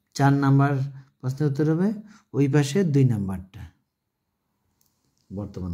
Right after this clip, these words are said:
ভারত শেষ। এবার ম্যাপ পয়েন্টগুলি দেখে নাও, এগুলি কিন্তু করলে তোমরা অবশ্যই ফাইনালে এখান থেকে ম্যাপ পেয়ে যাবে।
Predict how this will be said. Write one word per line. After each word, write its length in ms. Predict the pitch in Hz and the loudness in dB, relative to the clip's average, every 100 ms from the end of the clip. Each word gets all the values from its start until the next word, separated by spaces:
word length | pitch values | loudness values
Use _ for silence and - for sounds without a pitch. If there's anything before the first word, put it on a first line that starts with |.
| 82 | -10
ভারত 240 | 80 80 _ _ _ _ _ _ | -14 -20 _ _ _ _ _ _
শেষ। 200 | - - - _ _ _ _ _ _ _ _ _ _ _ _ _ _ _ _ | -20 -20 -20 _ _ _ _ _ _ _ _ _ _ _ _ _ _ _ _
এবার 340 | 120 120 127 123 120 - _ _ _ _ _ _ _ _ _ _ _ _ _ _ _ _ - | -2 2 2 2 -4 -12 _ _ _ _ _ _ _ _ _ _ _ _ _ _ _ _ -2
ম্যাপ 180 | 139 135 | 2 2
পয়েন্টগুলি 380 | 147 147 151 151 147 | 2 4 4 4 4
দেখে 160 | 143 156 | 4 4
নাও, 120 | 175 190 | 2 0
এগুলি 220 | 139 143 147 | 0 0 2
কিন্তু 200 | 160 160 165 165 | 2 0 -2 2
করলে 240 | 160 160 160 | 4 4 2
তোমরা 220 | 151 147 185 190 - _ _ _ | 0 -2 -2 -6 -18 _ _ _
অবশ্যই 480 | 120 139 135 190 214 208 - _ _ _ | -2 -2 0 0 -2 -4 -18 _ _ _
ফাইনালে 420 | 127 139 139 139 135 | -2 2 4 4 4
এখান 180 | 131 123 | 2 0
থেকে 200 | 127 123 120 120 _ _ | -2 -2 -4 -6 _ _
ম্যাপ 160 | 107 107 - | -10 -10 -12
পেয়ে 180 | 101 85 | -12 -10
যাবে। 220 | 78 82 | -10 -12